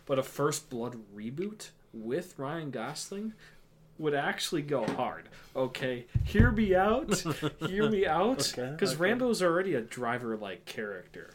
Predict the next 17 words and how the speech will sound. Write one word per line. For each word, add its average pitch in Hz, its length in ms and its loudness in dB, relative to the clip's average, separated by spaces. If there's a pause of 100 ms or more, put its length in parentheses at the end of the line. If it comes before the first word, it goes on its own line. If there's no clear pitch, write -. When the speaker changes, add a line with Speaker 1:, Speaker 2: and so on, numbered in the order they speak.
(160)
Speaker 2:
Yeah. 98 180 -16 (100)
Speaker 1:
Barely 135 480 0
talks, 127 500 -4
says 120 340 -8
a 117 60 -4
couple 135 420 -4
lines. 113 840 -6 (540)
You 123 360 -8
already 143 300 0
have 127 240 -2
Ryan 110 240 -6
Gosling 101 460 -8
set 101 300 -8
up 107 240 -10
there. - 260 -20
Speaker 2:
Mm-hmm, 117 540 -10
mm-hmm. 117 200 -12